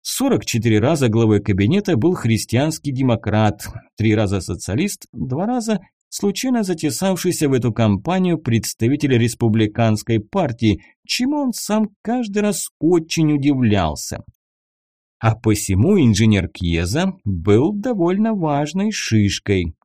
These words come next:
особенно с учётом того, что через месяц с небольшим в начале апреля тысяча девятьсот девяносто второго года должны были состояться парламентские выборы. Вот они-то вполне себе прямые.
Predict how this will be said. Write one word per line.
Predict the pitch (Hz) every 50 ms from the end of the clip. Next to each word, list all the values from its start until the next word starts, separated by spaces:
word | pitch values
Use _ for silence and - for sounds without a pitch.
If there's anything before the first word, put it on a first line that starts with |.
| _ -
особенно | 98 101 - - 113 101 98 98 95 92
с | 90 -
учётом | 107 101 - - 104 87 - 87 85 82
того, | - 78 80 95 143 180 147 - - _ _ _ _
что | - - - - 123 107
через | 110 117 120 131 139 156
месяц | 208 233 240 170 127 104 104 -
с | -
небольшим | - 110 101 101 101 101 - - - 233 233 214
в | 202
начале | 190 175 170 - 175 170 165 156
апреля | 156 - 156 156 151 147
тысяча | 147 - 151 143 - 143 127 - 120
девятьсот | 120 127 127 117 - - 143 131 113
девяносто | 98 117 123 127 127 120 113 - - 117 104
второго | 101 - 117 120 113 113 117
года | 110 113 120 120 104 110 110 98 - - _ _ _ _ _
должны | 98 95 101 117 117 113 110 107 175 240 277 254
были | 233 226 214
состояться | - - - 113 107 101 - - 98 98 107 151 185 185 - - - 165
парламентские | 160 160 - 117 110 104 101 107 127 135 127 127 123 120 107 - - - - 123 131 131 123
выборы. | 120 117 123 131 123 101 95 107 101 95 87 80 71 - - _ _ _ _ _ _ -
Вот | 95 95 113 123 117 - - -
они-то | 85 82 82 113 190 240 233 - - 254 240
вполне | 202 175 - _ _ 131 160 196 214 175 107 107 139 180 190
себе | 185 - - 190 135 95 110 143 147
прямые. | 147 - - 107 127 156 160 131 107 98 92 82 73 65 -